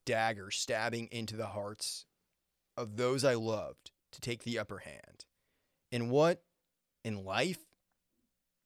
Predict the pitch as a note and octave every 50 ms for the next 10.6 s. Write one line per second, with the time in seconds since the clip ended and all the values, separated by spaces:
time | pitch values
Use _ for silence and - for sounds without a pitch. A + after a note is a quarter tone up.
0 | _ _ _ _ _ - A#2+ A#2+ A#2+ A#2 A2 G#2 G#2 G2+ G#2 G#2+ A#2+ C3+ - -
1 | D3+ D3 - - E3+ E3+ E3+ E3+ - _ _ _ _ _ _ _ _ _ _ _
2 | _ _ - C3+ C#3+ E3+ G3 G#3 G3+ F3 C#3 D#3+ D3 A#2+ G2+ - A#2 A#2+ A#2+ B2
3 | C3 B2+ B2+ - - - A#2 A2+ G#2+ G2 D#2 A1 A#1 - - _ _ _ _ _
4 | _ _ _ _ _ _ _ _ _ _ _ _ _ _ - A#2+ B2 A#2+ B2+ D3
5 | D3+ B2 C3+ E3 D#3+ C3 A2+ A2 D#3+ E3 D#3 D#3 A2 C#3+ D#3 F3 E3+ C#3 A#2+ -
6 | - - A#2 G#2 F2+ F#2 G2+ - - - _ _ _ _ _ _ _ _ _ -
7 | A#2 A2+ - - - A#2+ A#2 A#2 A#2 A2+ A2 G#2+ G#2+ F2+ C#2 - - - _ _
8 | _ _ _ _ _ _ _ _ - D3 C#3 D#3+ D#3+ D3 C#3+ D3+ D#3 D#3+ F3 F#3
9 | G3 - - B2 C3 - C3+ A#2+ F#2+ A#2+ A2+ A2+ A#2+ A2+ - - B2 A2+ G#2 G2+
10 | G2+ G2 G2 F#2+ F2 F#2 D2+ A1 G#1+ G1+ _